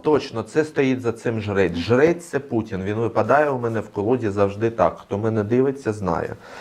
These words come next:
Е, їх, їх дуже залякано. І справді, е, їм підкинуто, скоріше за все, документи таємні,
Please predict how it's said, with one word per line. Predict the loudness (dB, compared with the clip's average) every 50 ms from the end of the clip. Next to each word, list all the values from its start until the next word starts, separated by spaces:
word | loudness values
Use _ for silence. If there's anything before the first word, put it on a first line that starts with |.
| -16 -16 -16 -16 -16 -16 -16 -18 -14 -2 2
Е, | 4 4 6 6 6 4 4 4 2 0 -2
їх, | -6 -8 -8 -6 -2 -2 -2 -2 -4 -8 -14 -10 -8
їх | -8 -4 -2 -4 -4 -2
дуже | 0 -2 -2 0 0 -2 -2
залякано. | 2 2 2 4 4 2 2 0 -4 -12 -12 -10 -10 -12 -12 -14 _ _ _ _
І | -6 -6
справді, | -6 -6 -2 2 4 4 4 2 0 -4 -6 -4 -2 0 0 -2 -2 -2
е, | 0 2 4 4 4 4
їм | 2 -2 -4 -4 -4 -4 -4 -8 -10 -8
підкинуто, | -4 -4 -4 -4 -6 -8 -6 -4 -2 0 -2 -2 0 -2 -4
скоріше | -4 -2 -2 0 0 0 0 0 -2
за | 2 2
все, | 0 0 2 0 0
документи | 2 2 0 0 -2 -4 -2 0 0 0 0 -2 -2 -4 -6 -6 -6
таємні, | -2 0 -2 0 0 0 0 0 -2 -2 -6 -8 -8